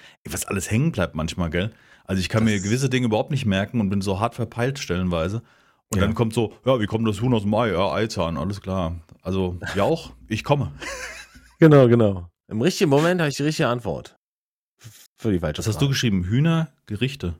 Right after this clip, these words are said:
Speaker 1: Nee, Hühner-
Speaker 2: Hühnergeschichte Richter.
Speaker 1: Gescherichte.
Speaker 2: Gescherichte. Genau, Geschichte. Gescherichte.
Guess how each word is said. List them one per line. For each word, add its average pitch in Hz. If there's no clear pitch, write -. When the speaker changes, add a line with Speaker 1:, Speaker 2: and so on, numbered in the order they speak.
Speaker 1:
Nee, 90
Hühner- 147
Speaker 2:
Hühnergeschichte 120
Richter. 82
Speaker 1:
Gescherichte. 101
Speaker 2:
Gescherichte. 87
Genau, 175
Geschichte. 101
Gescherichte. 98